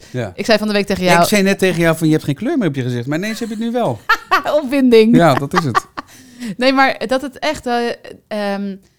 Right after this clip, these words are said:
Speaker 2: eh, heftig kan zijn. En ik las laatst ook een, een Engels stuk uit een Amerikaanse krant.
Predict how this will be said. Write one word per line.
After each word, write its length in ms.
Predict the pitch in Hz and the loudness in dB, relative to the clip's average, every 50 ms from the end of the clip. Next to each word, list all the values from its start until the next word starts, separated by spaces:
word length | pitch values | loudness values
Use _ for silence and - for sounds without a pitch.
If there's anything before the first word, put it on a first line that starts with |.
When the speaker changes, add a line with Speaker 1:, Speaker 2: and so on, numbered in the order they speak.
| _ _ _ _ _ _ _ | _ _ _ _ _ _ _
Speaker 2:
eh, 280 | - 190 185 175 180 | -8 -4 -4 -2 0
heftig 340 | 208 302 - - 190 - - | 0 -2 0 -2 -4 -6 -2
kan 180 | - 185 175 175 | 0 0 0 0
zijn. 340 | 170 151 151 226 277 302 - | -2 -2 0 0 0 0 -2
En 140 | - 208 | -2 -4
ik 80 | 220 202 | -2 0
las 180 | 226 220 226 - | 0 0 0 0
laatst 320 | 233 226 240 - - 190 | 0 0 0 -2 -4 -6
ook 80 | 208 208 | -6 -6
een, 120 | 214 226 - | -8 -8 -8
een 140 | 190 208 - | -10 -10 -8
Engels 340 | - 185 165 233 240 214 | -6 -6 -4 -2 -2 -4
stuk 260 | - - 202 196 - 170 | -2 -2 -2 -2 0 0
uit 140 | 165 185 - | -2 -2 -2
een 60 | 185 | -2
Amerikaanse 440 | 175 165 175 160 160 160 160 - - | -4 -4 -4 -2 -2 -4 -4 -4 -6
krant. 220 | - 143 160 - | -8 -8 -8 -8